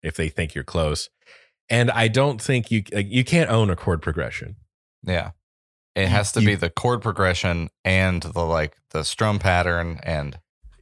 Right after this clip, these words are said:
Speaker 1: We'll get it. Like, that is an episode that deserves its own research, but I will
Speaker 2: Sure.
Speaker 1: say it's a number of things. There's a number of factors that come into play when it
Speaker 2: Mm.
Speaker 1: comes to copyright.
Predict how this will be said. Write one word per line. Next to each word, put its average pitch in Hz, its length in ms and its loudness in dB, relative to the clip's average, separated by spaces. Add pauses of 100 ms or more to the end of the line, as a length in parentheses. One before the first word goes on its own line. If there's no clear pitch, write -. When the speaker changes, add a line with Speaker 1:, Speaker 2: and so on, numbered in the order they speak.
(480)
Speaker 1:
We'll 143 240 4
get 147 160 4
it. 127 120 2
Like, 104 180 4
that 120 140 6
is 110 140 4
an 101 80 4
episode 98 400 4
that 87 140 2
deserves 82 560 0
its 90 240 -2
own 85 340 2
research, 92 460 0
but 92 80 4
I 90 60 4
will 98 200 4
Speaker 2:
Sure. - 80 0
Speaker 1:
say 104 280 4
it's - 260 -2
a 87 100 2
number 92 400 4
of 98 100 4
things. 101 480 2
There's 117 180 4
a 120 100 8
number 135 260 4
of 107 80 0
factors 92 640 0
that 80 200 -2
come 92 180 2
into 85 180 2
play 78 460 -2
when 80 140 -4
it 85 100 -2
Speaker 2:
Mm. 90 40 -2
Speaker 1:
comes 82 260 0
to 80 160 -4
copyright. 76 800 -4